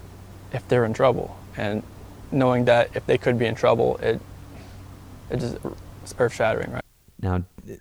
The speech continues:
Speaker 2: it seems as if the media is now willing to,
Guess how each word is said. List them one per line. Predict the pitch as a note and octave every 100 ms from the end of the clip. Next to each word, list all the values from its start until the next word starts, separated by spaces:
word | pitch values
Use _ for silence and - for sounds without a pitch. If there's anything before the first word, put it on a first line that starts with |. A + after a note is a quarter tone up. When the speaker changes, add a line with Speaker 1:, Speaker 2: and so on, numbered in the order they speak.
| _ _ _ _ _ _ _ _ -
Speaker 2:
it | G2 -
seems | - A#2+ G#2
as | F2+
if | F#2+ -
the | F#2+
media | F#2+ G2+ G2 F#2 F2 F2 - _ _ _ - - _ _ _ _ -
is | G2+ F#2+ F#2+
now | F#2 F#2 F2+
willing | F2+ F2+ F#2 F2+ F2+ F2 - -
to, | - G2 E2+ F2